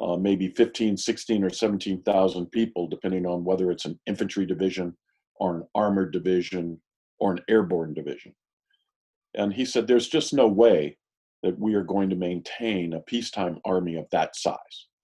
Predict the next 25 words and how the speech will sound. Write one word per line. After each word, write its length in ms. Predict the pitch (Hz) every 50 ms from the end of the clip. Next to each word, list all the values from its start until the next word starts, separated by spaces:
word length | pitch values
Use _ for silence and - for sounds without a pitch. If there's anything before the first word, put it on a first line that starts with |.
| _ _ _ _ _ _ _ _ _ _ _ _ _ _
So 240 | - - 101 92 92
what 280 | 92 87 92 104 104
he 100 | 101 110
did 260 | 98 95 123 123 104
is 100 | 101 87
he 100 | - 98
turned 420 | 95 - - - - 101 101 101 95
to 160 | - 101 95
atomic 600 | 90 - - - - 98 98 95 98 92 - -
weapons. 580 | 95 101 95 - - - - - - - - _ _ _ _ _ _ _ _ _ _ _ _
He 100 | - 90
said, 460 | - - - 90 87 87 87 82 - - _
"I 140 | - 104 107
will 240 | 107 98 90 87 - - - - -
purposely 580 | - 147 147 - - - - - 110 104 98 95
have 300 | - 101 104 101 90 95
a 100 | - -
smaller 680 | - - - 98 101 110 113 117 117 113 110 - - _
army, 420 | 110 107 104 95 78 67 71 - _ _ _ _ _ _ _ _ _ _ _ _ _ _ -
but 80 | -
I 100 | 92 95
will 260 | 101 104 98 95 - - -
arm 280 | 110 107 120 135 127
the 120 | 104 98 - -
army 400 | 98 95 92 90 90 87 85